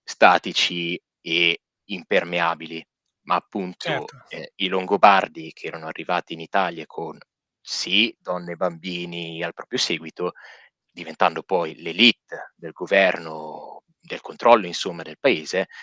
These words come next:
Speaker 1: pian piano assorbirono a sé i romani, o meglio, i romani dell'Italia dell'epoca,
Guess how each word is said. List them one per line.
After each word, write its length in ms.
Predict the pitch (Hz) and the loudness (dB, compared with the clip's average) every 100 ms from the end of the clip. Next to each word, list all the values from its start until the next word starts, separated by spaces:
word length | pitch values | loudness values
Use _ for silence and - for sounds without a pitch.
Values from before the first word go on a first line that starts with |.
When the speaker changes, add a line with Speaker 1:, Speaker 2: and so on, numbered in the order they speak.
| - - _ | -20 -20 _
Speaker 1:
pian 260 | 147 143 151 | 6 6 6
piano 500 | 127 107 104 117 - _ _ _ _ - | 6 6 6 2 -2 _ _ _ _ -4
assorbirono 720 | 120 - 101 95 143 113 95 | -4 0 -2 2 4 4 2
a 40 | 90 | -4
sé 200 | - 85 | -2 -4
i 100 | 85 | -4
romani, 480 | 85 80 80 82 - - | -6 -8 -10 -12 -14 -4
o 120 | 101 | 2
meglio, 600 | 104 98 85 82 78 - _ _ | 6 4 2 -6 -12 -14 _ _
i 140 | 98 | -6
romani 640 | 95 101 101 92 87 80 - _ | -2 2 4 2 -4 -12 -18 _
dell'Italia 560 | - - - 92 87 82 | -16 -8 -2 0 -2 -8
dell'epoca, 680 | 87 92 98 - - 78 | -6 -2 -2 -2 -12 -12